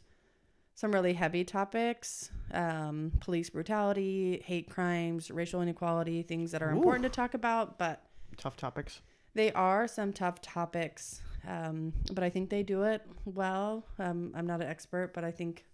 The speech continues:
Speaker 1: I've learned some things, and I like that they're talking about important things.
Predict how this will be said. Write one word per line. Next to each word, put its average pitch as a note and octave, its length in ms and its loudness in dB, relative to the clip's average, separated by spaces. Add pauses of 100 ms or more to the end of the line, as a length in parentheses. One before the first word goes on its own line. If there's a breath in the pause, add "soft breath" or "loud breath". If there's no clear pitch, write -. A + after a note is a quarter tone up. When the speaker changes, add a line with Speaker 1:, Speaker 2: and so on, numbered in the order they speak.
(480)
Speaker 1:
I've E3 120 -2
learned C4 180 0
some C4+ 160 -2
things, A#3+ 500 -4
and F3 160 -2
I E3+ 60 0
like D#3+ 340 -4 (560)
that F3+ 180 0
they're E3+ 120 0
talking E3+ 380 -2
about F#3 300 2
important G3+ 380 -2
things. G#3+ 380 -4